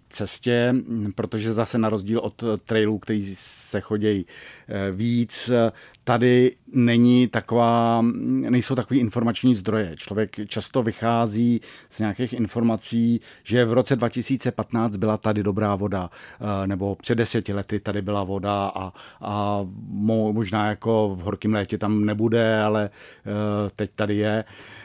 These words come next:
A často se nám stávalo, že jsme přišli k místu, kde jsme čekali, eh, dobrý proud, kde jsme čekali potok a, a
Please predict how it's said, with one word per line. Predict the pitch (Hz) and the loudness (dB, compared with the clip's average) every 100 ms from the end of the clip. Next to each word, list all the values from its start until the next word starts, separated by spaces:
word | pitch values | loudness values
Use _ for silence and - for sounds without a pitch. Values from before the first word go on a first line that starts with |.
| - - - | -20 -12 -6
A | 110 | -4
často | - 107 113 | -2 -2 -2
se | - 113 | -4 -2
nám | 113 | -2
stávalo, | - 113 107 110 | 0 0 2 2
že | 107 | 0
jsme | - 117 | -2 -2
přišli | 110 95 117 | -2 -2 -2
k | - | 2
místu, | 107 - 113 | 0 2 0
kde | 104 | 2
jsme | 123 | 0
čekali, | - 113 110 113 113 117 107 | -2 -4 0 4 6 6 4
eh, | 110 107 107 104 | 2 2 2 2
dobrý | 98 110 113 | 2 2 2
proud, | 113 98 104 | 2 2 2
kde | 104 98 | -2 -4
jsme | 110 | -4
čekali | 104 98 110 110 | -6 -4 -2 0
potok | 110 - 107 110 - | -2 0 2 2 0
a, | 113 113 110 104 | -2 0 -2 -4
a | 101 104 | -4 -6